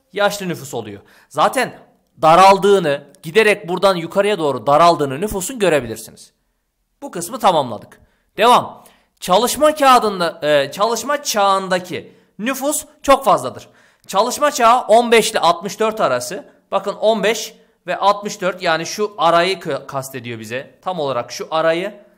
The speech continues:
Bakın en kalabalık kısım zaten burası. Ben buna bakarak bunu da yorumlayabilirim.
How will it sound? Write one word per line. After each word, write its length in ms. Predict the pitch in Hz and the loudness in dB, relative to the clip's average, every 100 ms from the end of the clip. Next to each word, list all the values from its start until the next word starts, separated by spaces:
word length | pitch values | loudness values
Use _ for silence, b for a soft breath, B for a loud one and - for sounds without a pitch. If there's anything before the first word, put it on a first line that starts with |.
| b b | b b
Bakın 220 | 147 - - | -10 -10 -4
en 200 | 180 233 | -4 0
kalabalık 480 | 240 214 190 185 185 | 4 6 6 4 -2
kısım 260 | 175 175 | -6 -4
zaten 460 | 151 147 143 127 113 | 4 4 4 -4 -2
burası. 520 | 151 156 151 170 - b b b b | 2 2 0 -6 -10 b b b b
Ben 360 | 180 185 175 - _ _ | 2 2 0 -12 _ _
buna 280 | 139 196 190 | -4 0 2
bakarak 460 | 180 170 135 127 | 2 2 0 -2
bunu 160 | 139 156 | -10 -4
da 80 | 196 | -2
yorumlayabilirim. 840 | 190 185 185 190 180 180 185 208 | -2 -4 -6 -6 -6 -6 -8 -10